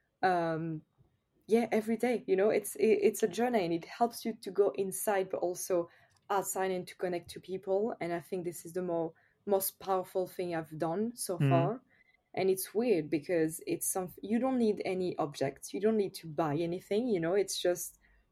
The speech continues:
Speaker 1: powerful because it is how
Speaker 2: It's
Speaker 1: it
Speaker 2: just
Speaker 1: is,
Speaker 2: you.
Speaker 1: you know?
Speaker 2: It's just you.
Speaker 1: Y-, yeah, it's just you. Cons, uh, there's not really cons. I, I would say, yeah, may-, maybe if you are trying to, you know,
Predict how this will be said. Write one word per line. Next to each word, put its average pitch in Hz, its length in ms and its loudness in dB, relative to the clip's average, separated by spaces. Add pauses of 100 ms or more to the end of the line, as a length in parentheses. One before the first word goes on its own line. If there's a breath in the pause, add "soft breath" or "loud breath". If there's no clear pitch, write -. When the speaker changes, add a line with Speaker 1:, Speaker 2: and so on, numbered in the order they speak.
(180)
Speaker 1:
powerful 190 560 2
because 170 580 -4
it 165 120 2
is 156 340 -2 (200)
how 170 100 -2
Speaker 2:
It's 147 80 4
Speaker 1:
it - 20 4
Speaker 2:
just 127 160 4
Speaker 1:
is, 127 80 0
Speaker 2:
you. 139 200 6
Speaker 1:
you 170 60 0
know? 160 240 0
Speaker 2:
It's 135 140 -2
just 131 200 0
you. 139 200 4 (680)
Speaker 1:
Y-, 208 160 6
yeah, 202 180 10
it's 208 200 6
just - 240 2
you. 175 240 4 (300 loud breath)
Cons, 247 540 4
uh, 226 520 6 (1400 loud breath)
there's 285 160 6
not 370 140 6
really 262 220 6
cons. 226 340 0
I, 240 120 6
I - 140 6
would 285 180 6
say, 330 180 6
yeah, 269 220 6
may-, 254 300 4
maybe 233 640 2
if - 220 -8
you 247 100 0
are 220 60 4
trying 220 400 0
to, 214 180 -4
you 202 120 0
know, 185 220 2